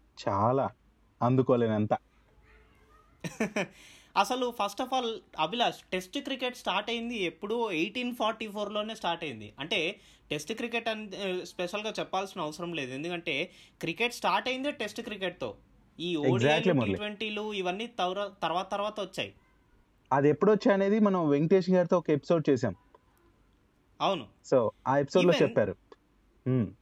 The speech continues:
Speaker 2: ఈ టెస్ట్ క్రికెట్ కూడా ఎయిటీన్ ఫార్టీ ఫోర్లో స్టార్ట్ అయితే దాన్ని
Speaker 1: మ్మ్.
Speaker 2: రికగ్నిషన్, అంటే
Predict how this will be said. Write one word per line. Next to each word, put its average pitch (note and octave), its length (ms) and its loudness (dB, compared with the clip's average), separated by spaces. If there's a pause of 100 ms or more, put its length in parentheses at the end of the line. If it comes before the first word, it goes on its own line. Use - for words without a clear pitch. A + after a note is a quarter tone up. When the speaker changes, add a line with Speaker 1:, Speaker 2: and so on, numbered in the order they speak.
(120)
Speaker 2:
ఈ A#3 340 -6
టెస్ట్ A3+ 280 -4
క్రికెట్ B3+ 400 -6
కూడా F#3+ 400 -4
ఎయిటీన్ G#3+ 400 -4
ఫార్టీ G3+ 380 -6
ఫోర్లో A#3 360 -6
స్టార్ట్ F#3 340 -4
అయితే F3+ 560 -4 (300)
దాన్ని C#3+ 600 0
Speaker 1:
మ్మ్. C3+ 100 2
Speaker 2:
రికగ్నిషన్, A#3+ 680 -2 (300)
అంటే F3 480 -4